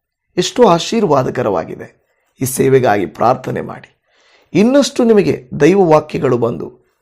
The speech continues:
ಬಿಡುಗಡೆ ಉಂಟಾಗಬೇಕು. ಬಿಡುಗಡೆಯ ಕೂಟಗಳನ್ನು ನಾವು ಮುಂದಿನ ದಿನಗಳಲ್ಲಿ ಮಾಡಲಿಕ್ಕಿದ್ದೇವೆ. ನೀವು ಸಾಧ್ಯವಿದ್ದರೆ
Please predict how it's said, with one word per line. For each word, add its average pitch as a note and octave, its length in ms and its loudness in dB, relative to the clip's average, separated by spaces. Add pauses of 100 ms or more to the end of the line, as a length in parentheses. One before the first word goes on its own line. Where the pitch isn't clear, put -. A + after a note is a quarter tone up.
ಬಿಡುಗಡೆ B2+ 460 2
ಉಂಟಾಗಬೇಕು. - 840 -8 (680)
ಬಿಡುಗಡೆಯ D#3 440 6
ಕೂಟಗಳನ್ನು F3 600 2
ನಾವು C#3 180 -2
ಮುಂದಿನ D#3 320 -4
ದಿನಗಳಲ್ಲಿ B2+ 500 -2
ಮಾಡಲಿಕ್ಕಿದ್ದೇವೆ. - 960 -8 (520)
ನೀವು D#3+ 560 2 (220)
ಸಾಧ್ಯವಿದ್ದರೆ B2 1000 -2